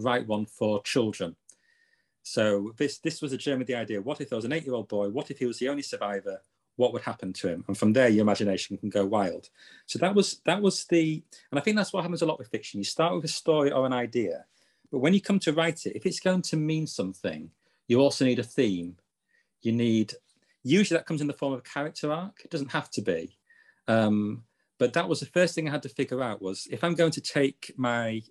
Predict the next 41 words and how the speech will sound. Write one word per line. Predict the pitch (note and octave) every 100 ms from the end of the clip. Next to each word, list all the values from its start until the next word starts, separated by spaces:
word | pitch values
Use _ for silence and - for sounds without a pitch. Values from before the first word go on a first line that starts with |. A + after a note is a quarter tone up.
| _ -
eight-year-old | A#2+ B2 A2+ G#2+ -
Pip | - - -
on | G#2+
a | G2+
journey, | - B2 G#2+ D#2+ E2 - _ _ _ _ _ _ _ _ _ _ -
that | C#3 -
journey | C#3+ D3+ B2
has | A2 - B2 -
to | B2+ C3 -
mean | A#2+ A#2
something. | A2+ G2+ F#2+
There | G2
has | B2+ -
to | -
be | A2
some | G#2+ C#3 B2
kind | A#2+ B2 A2+ G#2+
of, | G#2 G2 - _ _ _ _ _ _ -
um, | G#2+ G#2 F#2 F2+ F2 _ _ _ _
emotional | C3 B2+ B2+ B2 - G2+
development. | G#2+ G#2+ G2 F#2 G2+
There | A#2+
has, | C3 -
he | -
has | C#3+ -
to | C#3
learn | B2+ C#3 C#3
something | C3 G#2+ G#2 G2+
along | G2+ G2
the | F#2+
way. | F#2+ F2 E2 _ _ - - _
So | - B2+
I | E3+
decided | E3+ E3 D#3+ B2+ A2
that | A2+ G#2+ _ _ _ _ -
what | B2 -
Pip | F#3+ -
was | D#3
going | D#3+ C#3
to | - A#2+
learn | C3+ A#2 E2+ E2+ A2+